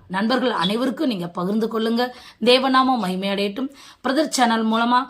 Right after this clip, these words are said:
நாம் நிறைய பயனடைந்திருக்கிறோம், இன்னும் பயனடைவோம். தேவநாமம் உயர்த்தப்படட்டும்.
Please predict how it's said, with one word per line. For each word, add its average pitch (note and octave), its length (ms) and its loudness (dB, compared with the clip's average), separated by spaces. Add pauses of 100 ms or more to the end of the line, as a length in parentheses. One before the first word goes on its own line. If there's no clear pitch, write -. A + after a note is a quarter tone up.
(200)
நாம் F3+ 200 -4
நிறைய A#3+ 400 0
பயனடைந்திருக்கிறோம், C4+ 1000 2 (400)
இன்னும் C4+ 520 2
பயனடைவோம். F3 640 0 (720)
தேவநாமம் B3 640 4
உயர்த்தப்படட்டும். F3+ 760 -4